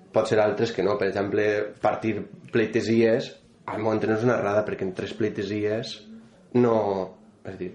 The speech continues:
els començaries acabat, és dir, no, no dona temps a res, i sin embargo tens a totes les falles de Dénia en uns horaris marcats, una vesprà, un matí determinat, que no, no poden fer altres coses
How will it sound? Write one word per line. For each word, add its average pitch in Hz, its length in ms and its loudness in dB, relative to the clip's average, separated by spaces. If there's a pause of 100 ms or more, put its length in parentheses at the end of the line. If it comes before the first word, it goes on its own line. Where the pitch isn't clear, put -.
els 107 240 0
començaries 107 380 0
acabat, 104 400 0
és 92 80 -8
dir, 101 100 -2
no, 98 260 -2
no 107 120 2
dona 110 140 4
temps 117 180 4
a 110 80 4
res, 113 240 2
i 107 60 -4
sin 104 160 -2
embargo 104 340 2
tens 117 300 2 (360)
a - 120 -2 (260)
totes 120 240 4
les 117 120 4
falles 123 240 6
de 123 60 4
Dénia 139 380 4 (500)
en 113 140 2
uns 117 140 6
horaris 120 260 6
marcats, 123 540 2
una 113 160 4
vesprà, 127 420 4
un 113 100 0
matí 120 360 2
determinat, 127 800 2 (460)
que 104 380 0
no, 113 460 4
no 123 160 4
poden 123 200 6
fer 123 120 4
altres 120 260 2
coses 151 540 4